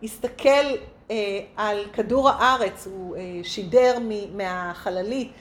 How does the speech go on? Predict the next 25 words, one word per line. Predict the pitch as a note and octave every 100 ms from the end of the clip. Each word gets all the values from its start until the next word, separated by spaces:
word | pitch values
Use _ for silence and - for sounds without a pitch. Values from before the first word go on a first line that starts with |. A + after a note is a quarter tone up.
| - - - -
ואמר, | G3 A3 C4 C4 -
"הכדור | - - G#3+ D#4+ G4 F4
נראה | C#4 B3+ A#3 D#4 D4 -
כל | A3
כך | - C#4+ -
שלם, | - C4 B3 A#3+ G#3+ G#3+
כל | G3 -
כך | A3 A3+ -
עגול, | A3 F#3 F#3+ G#3+ G3+ F#3+ F3+
כל | - F3+
כך | G#3+ G#3+ - - - - _ G3
יפה", | A3+ - - A3+ A3 F#3 F3+
כן? | - C4+ F4 - - - -
הכדור | - A#3 A3+ C#4 C4+
שיש | - A#3 B3 A#3
בו | B3
כל | A3 G#3+
כך | A#3+ A#3
הרבה | A3+ G3+ A3+ A3+ A3+ A3 - - - - _ _ -
מלחמות, | A#3 A3+ - A3+ A#3 B3+ G#3 - F3+ F3+
ו-, | G3
אה, | G3 F#3+ F#3 F#3+ F#3 - - - - F#3 -
אין | B3+ C#4
בו | C#4 C#4
ש-, | - -